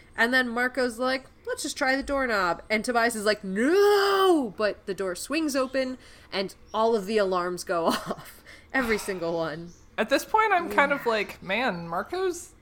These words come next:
Speaker 2: security and recon skills are really kind of lacking in this book."
Speaker 1: Yeah, and there's multiple instances that we don't normally see in Marco books where he's like,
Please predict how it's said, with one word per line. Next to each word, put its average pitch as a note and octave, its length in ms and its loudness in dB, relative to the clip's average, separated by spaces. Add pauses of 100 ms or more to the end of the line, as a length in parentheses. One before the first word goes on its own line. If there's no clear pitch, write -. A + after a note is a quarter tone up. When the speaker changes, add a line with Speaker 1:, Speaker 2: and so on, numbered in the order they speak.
Speaker 2:
security G3+ 680 -4
and E3 120 -4
recon D#3+ 400 -6
skills D3 320 -8
are C#3+ 80 -8
really D#3 240 -6
kind G3 220 -4
of D3+ 180 -10
lacking D3 420 -6
in D#3 120 -6
this C#3+ 160 -8
book." - 400 -10 (1080)
Speaker 1:
Yeah, A#3 680 2
and A#3+ 200 0
there's C4 180 -2
multiple A#3+ 560 -4
instances A3 720 -6 (140)
that F3 320 -2
we F#3+ 160 -8 (140)
don't F#3 260 -2
normally D4 300 -2
see D#4 120 -6
in D4 100 -8
Marco C#4 320 -4
books C#4 360 -6
where G#3 100 -2
he's A3+ 380 -8
like, F#3+ 420 -4